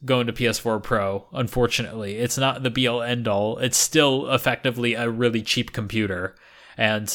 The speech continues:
uh, you know, the cheapest of P C parts can, well, not the cheapest, but, like, your average mid-range P C will still a-, greatly outclass a P S four Pro, um, in terms of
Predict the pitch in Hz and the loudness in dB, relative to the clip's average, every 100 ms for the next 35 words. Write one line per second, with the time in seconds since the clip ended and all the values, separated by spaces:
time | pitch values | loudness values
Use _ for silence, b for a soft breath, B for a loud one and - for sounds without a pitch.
0 | - 120 107 104 - 120 107 110 - _ | -2 0 2 0 -4 -2 0 -2 -6 _
1 | _ _ - 151 - 180 165 135 131 - | _ _ -20 -20 -16 -16 -14 -8 -4 0
2 | - 165 139 120 120 104 - 120 110 113 | 0 0 0 -2 -2 -6 -6 -4 -2 -4
3 | 104 - 107 104 - - 117 117 - 123 | -4 -2 -2 -2 -6 -6 -8 -8 -4 -2
4 | 104 98 98 - - - 120 113 113 - | -2 -6 -10 -12 -12 -10 -6 -2 -2 -4
5 | B B B - 156 160 151 - 165 165 | B B B -16 -8 -4 -4 2 2 2
6 | 156 127 135 147 139 131 135 131 - 127 | 0 -4 -6 -6 -6 -6 -6 -8 -8 -6
7 | 113 - 113 104 104 - 139 120 92 - | -4 -4 -4 -4 -4 -4 0 0 -2 -8
8 | - _ - 160 _ 147 131 151 165 127 | -16 _ -20 -20 _ -4 0 2 2 2
9 | 120 104 - - 101 101 - 113 - 101 | 0 0 -4 -8 -8 -8 -8 -8 -6 -6
10 | - 95 95 104 92 92 b b b b | -6 -8 -6 -6 -6 -8 b b b b
11 | b b 110 104 98 98 - _ - 113 | b b -2 -2 -2 -6 -14 _ -6 -2
12 | 127 113 107 98 - | -2 -2 -2 -2 -4